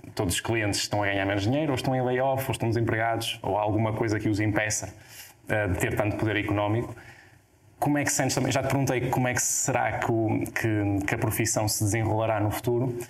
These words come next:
Achas que o cliente, eh, P T se vai tornar cada vez mais, hum, exigente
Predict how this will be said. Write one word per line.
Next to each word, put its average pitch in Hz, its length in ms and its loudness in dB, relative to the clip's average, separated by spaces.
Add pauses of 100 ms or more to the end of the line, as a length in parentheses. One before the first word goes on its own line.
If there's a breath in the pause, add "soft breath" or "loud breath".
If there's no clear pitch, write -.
(240 loud breath)
Achas 120 280 0
que - 140 -2
o - 20 0
cliente, 117 800 0 (120)
eh, 107 360 0
P 120 160 0
T 107 320 0 (240)
se - 180 -2
vai 117 140 2
tornar 110 360 0
cada 113 220 0
vez 113 240 0
mais, 110 540 0 (280)
hum, 98 480 2 (720)
exigente 113 680 0